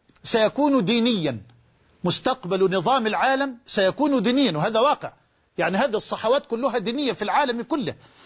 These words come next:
"مستقبل نظام العالم سيكون دينيا". خلي بالك من اللي جاي ده. "وسيسود النظام الإسلامي بالرغم مما يبدو من ضعفه الحالي،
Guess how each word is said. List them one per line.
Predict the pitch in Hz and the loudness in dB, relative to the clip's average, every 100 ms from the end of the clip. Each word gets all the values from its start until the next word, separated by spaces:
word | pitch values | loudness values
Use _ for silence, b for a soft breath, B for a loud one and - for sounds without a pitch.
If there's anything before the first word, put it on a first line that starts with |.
| B | B
"مستقبل | 196 - 285 285 196 214 208 | -2 0 -2 -2 -4 -4 -2
نظام | 202 233 262 | -2 0 0
العالم | 202 175 247 269 294 254 _ _ | 0 0 2 2 0 -4 _ _
سيكون | - 233 214 - 277 254 175 | -4 0 0 0 0 0 0
دينيا". | 208 202 226 180 151 110 - _ _ _ _ _ _ | 0 0 0 0 -2 -2 -12 _ _ _ _ _ _
خلي | - 175 | -4 0
بالك | 170 196 190 | 2 0 -2
من | 175 | -4
اللي | 165 | -4
جاي | 165 180 | -2 0
ده. | 202 - _ _ _ b b b _ | 0 -4 _ _ _ b b b _
"وسيسود | 143 165 - 180 160 - 254 196 | -2 0 2 0 0 0 -2 0
النظام | 202 190 170 214 220 | 0 0 2 0 0
الإسلامي | 202 185 208 190 175 170 143 - - _ _ _ b b b - | -2 -4 -6 0 0 0 -4 -8 -20 _ _ _ b b b -2
بالرغم | 180 175 220 190 | 0 2 0 0
مما | 202 190 190 185 185 | -4 -4 -2 -2 0
يبدو | 180 208 165 156 175 | 2 0 -2 0 2
من | 170 151 | 2 -2
ضعفه | 156 226 - 196 | 0 -2 -2 -8
الحالي، | 185 - 185 175 233 202 | -6 -4 -2 0 0 -2